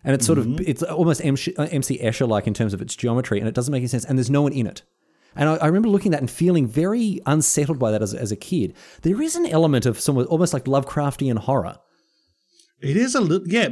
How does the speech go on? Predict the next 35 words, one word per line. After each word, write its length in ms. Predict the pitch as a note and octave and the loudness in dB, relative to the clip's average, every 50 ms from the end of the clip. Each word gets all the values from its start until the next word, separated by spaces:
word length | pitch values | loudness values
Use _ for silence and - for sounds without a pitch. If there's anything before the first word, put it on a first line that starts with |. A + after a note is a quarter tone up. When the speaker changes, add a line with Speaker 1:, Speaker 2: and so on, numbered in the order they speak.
| - - | -2 -4
Speaker 2:
and 220 | E3+ F3+ F3+ - - | -4 -4 -4 -6 -6
ev-, 180 | F#3+ G#3 G3 G3 - | -4 -4 -4 -2 0
everyone's 420 | D#3+ F3 G3 B3 B3 A#3+ A3+ - | 0 2 2 2 2 2 2 0
kind 240 | - - G3+ G3 F#3+ | 0 0 2 2 2
of, 60 | E3+ | 2
like, 160 | E3+ C#3 G#2+ A#2+ | 0 0 0 0
long 460 | B2 A#2+ A#2 B2+ C3+ C3+ C#3+ C#3 C3 | 0 0 0 0 0 0 0 0 0
and 120 | B2+ B2 | 0 -2
stretchy 400 | - - - C3 B2 B2+ - C3 | -2 -4 -4 -4 -4 -4 -2 0
and 120 | B2 A#2+ A#2 | 0 0 0
distorted 560 | A2 G#2 - - - G2+ G2 G2+ G2 B2+ C#3 | -2 -4 -6 -6 -6 -4 -4 -4 -6 -6 -6
and 140 | D#3 D#3+ D#3 | -6 -6 -8
stuff 380 | - - G3 G#3 A#3 A#3 - | -4 -2 -2 -2 -2 -2 -4
as 160 | D#3+ B2 A2 | -4 -4 -2
well. 220 | G#2+ G#2+ G2+ B2+ F#3 | -2 0 2 2 4
Speaker 1:
Yeah. 320 | G3 F#3 C3+ F#2+ F2 F#2 - - _ _ _ - - | 4 2 2 0 -2 -6 -10 -18 _ _ _ -10 -4
Yeah. 400 | D3 E3+ E3+ D3 A2 E2+ F#2 - - _ | 0 0 2 2 0 -2 -4 -8 -14 _
Speaker 2:
There 160 | - D#3 D#3+ F3 | 0 2 4 4
is 140 | F#3+ F3+ | 4 4
an, 100 | F#3+ G3 G3 | 2 0 2
oh, 140 | D#3 E3 E3+ | 2 2 2
there 200 | E3 E3+ E3+ F#3 | 2 2 2 2
is 140 | F#3 - | 2 2
an 60 | F#3 F3+ | 0 -2
otherworldly, 880 | F3+ C#3+ D3 D#3 E3 D#3+ C#3 C3+ C#3 C#3+ D3+ D3+ D3+ C3 C3 B2+ B2 - | 0 2 2 2 2 2 2 2 2 2 2 0 0 0 -2 -4 -4 -4
I, 200 | - D3+ D3+ - - _ _ _ _ - | -4 -6 -6 -6 -10 _ _ _ _ -2
I 140 | E3 F#3+ | 0 0
think, 400 | G3+ - C4 A#3+ A3 - - - - _ _ _ _ _ _ _ _ _ _ _ _ _ _ _ _ _ _ _ _ _ - | 2 2 2 0 0 0 -4 -8 -14 _ _ _ _ _ _ _ _ _ _ _ _ _ _ _ _ _ _ _ _ _ -2
I 80 | D#3 D3 | 0 2
do 180 | C3 E3 G#3 | 4 4 4
think 220 | G3 A3 A3+ G3 F3 F3 - - D3+ | 4 4 2 0 -2 -4 -8 -8 -6
that 180 | D3 D3+ D3+ C3 | -2 0 0 2
Doctor 220 | D3+ D3 C#3 C#3 | 2 0 0 0
Seuss 340 | B2+ - D3 C3 A#2+ B2 - - | -2 0 2 2 2 0 -2 -2
is, 300 | C3+ B2 A#2+ A2+ G#2 | 0 2 2 0 0